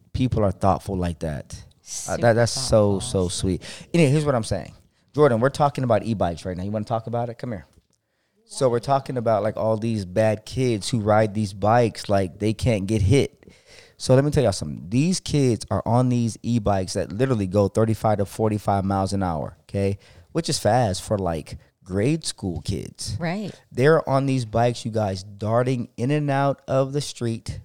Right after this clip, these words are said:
Speaker 1: with no helmet. Two, three kids per bike. Flying.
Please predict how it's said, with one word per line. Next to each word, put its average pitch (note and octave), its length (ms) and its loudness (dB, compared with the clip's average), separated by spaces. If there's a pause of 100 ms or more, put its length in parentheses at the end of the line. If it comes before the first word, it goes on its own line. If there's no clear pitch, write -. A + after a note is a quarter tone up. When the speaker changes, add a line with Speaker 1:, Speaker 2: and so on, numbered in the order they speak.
Speaker 1:
with G#2+ 160 2
no A#2 220 6
helmet. C3 520 2 (460)
Two, F3 440 4
three D3 320 -2
kids C3+ 380 0
per - 260 4
bike. - 440 0 (460)
Flying. A2+ 920 0